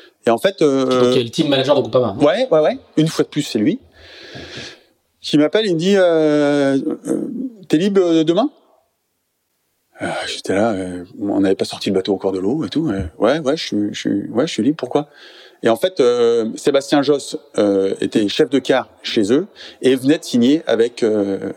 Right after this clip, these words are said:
Speaker 1: avec, euh, le, le, le team Monde Rothschild. Donc, il s'en allait. Donc, il cherchait un chef de car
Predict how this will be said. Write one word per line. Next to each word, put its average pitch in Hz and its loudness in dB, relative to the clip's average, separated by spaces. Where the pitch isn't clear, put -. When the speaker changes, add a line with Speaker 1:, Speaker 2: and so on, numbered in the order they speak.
Speaker 1:
avec, 107 -2
euh, 95 0
le, 107 0
le, 104 2
le 104 0
team 117 0
Monde 110 2
Rothschild. 104 0
Donc, 101 -2
il 110 -2
s'en 98 -4
allait. 95 0
Donc, 107 0
il 110 -4
cherchait - 0
un 147 2
chef 117 0
de 101 0
car 113 -2